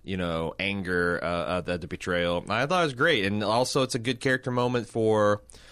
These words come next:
Theon, whose adoptive father, Ed,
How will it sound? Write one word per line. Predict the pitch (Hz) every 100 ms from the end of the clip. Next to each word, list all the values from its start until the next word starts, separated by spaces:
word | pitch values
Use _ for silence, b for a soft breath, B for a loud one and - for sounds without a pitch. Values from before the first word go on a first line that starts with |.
| B B B B B -
Theon, | 185 160 135 131 131 143 139
whose | 127 123 117 110 104 -
adoptive | 104 117 135 - 113
father, | 120 110 104 104 101 -
Ed, | 113 113 95 101 110